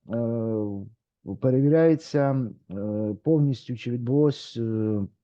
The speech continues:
так званий геотегінг фотографії. У нас йде постобробка. Тобто дані отримуються з літака, і тільки потім через урівнювання, е, в спеціалізованому програмному забезпеченні йде одразу,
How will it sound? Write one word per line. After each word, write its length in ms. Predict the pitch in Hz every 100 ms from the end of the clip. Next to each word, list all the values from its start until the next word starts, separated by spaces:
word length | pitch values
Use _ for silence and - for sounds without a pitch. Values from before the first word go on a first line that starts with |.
| _ _ _ _ _ _ -
так 140 | 117
званий 360 | 117 151 147 117
геотегінг 640 | 135 147 - 139 120 117
фотографії. 600 | 117 127 120 101 85 85
У 40 |
нас 360 | 101 180 - -
йде 300 | 101 110 151
постобробка. 800 | 156 143 - 131 113 101 - - -
Тобто 320 | 131 - - - - - -
дані 280 | 107 165 147
отримуються 500 | 131 135 120 101 -
з 100 | 98
літака, 500 | 120 117 123 143 156 -
і 80 |
тільки 300 | 123 135 -
потім 500 | 110 151 170 110 82 - _
через 400 | - 120 113 -
урівнювання, 1040 | 135 147 143 131 117 107 101 98 90 82 -
е, 60 | - 101 98 101 101 95 - _ _ _ _ _ _ _ _ _
в 60 | -
спеціалізованому 800 | 131 117 147 139 147 127 120
програмному 380 | 120 127 127 113
забезпеченні 720 | 113 123 135 220 226 127 117
йде 260 | 107 117 170
одразу, 640 | 127 127 143 135 123 107